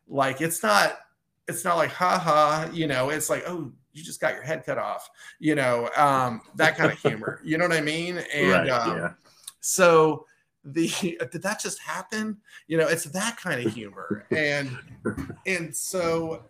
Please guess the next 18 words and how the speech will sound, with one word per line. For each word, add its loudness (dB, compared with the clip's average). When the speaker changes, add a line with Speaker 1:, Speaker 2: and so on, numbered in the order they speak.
Speaker 1:
but -4
it's -4
a -4
story -8
of, -6
about -2
a -8
cryptid -8
warrior -8
who -8
has -10
been -10
isolated -8
from, -4
ex-, -10
you -6
know, -8
from -6